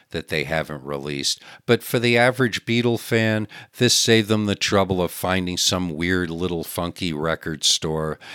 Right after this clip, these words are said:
and buying some potentially poorly recorded or pressed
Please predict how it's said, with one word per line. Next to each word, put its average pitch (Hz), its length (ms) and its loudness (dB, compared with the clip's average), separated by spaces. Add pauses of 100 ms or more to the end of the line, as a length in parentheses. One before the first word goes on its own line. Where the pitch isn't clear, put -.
(160)
and 82 380 -2
buying 82 420 0
some 78 540 -2 (260)
potentially 101 760 -2
poorly 92 520 0
recorded 85 720 -2
or 78 100 -4
pressed - 640 -2